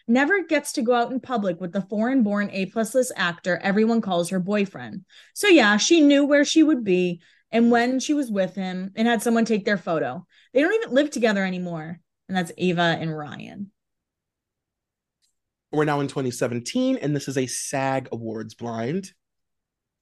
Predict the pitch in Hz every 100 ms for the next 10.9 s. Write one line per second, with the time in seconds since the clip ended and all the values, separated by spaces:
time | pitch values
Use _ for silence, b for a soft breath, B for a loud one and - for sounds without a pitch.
0 | _ _ _ - 185 185 220 269 277 135
1 | 123 123 123 143 139 139 - 196 190 175
2 | 120 110 107 190 113 b b b 160 156
3 | - 196 214 - 147 143 139 - 127 120
4 | 123 117 110 113 113 - 113 120 - 113
5 | 113 113 113 - - _ _ _ - 139
6 | 156 156 151 - 95 92 87 113 - _
7 | _ - 233 233 233 - 151 151 135 127
8 | 117 - 156 104 - - - b b b
9 | - 151 156 208 202 180 165 147 139 147
10 | - 127 131 123 165 170 117 117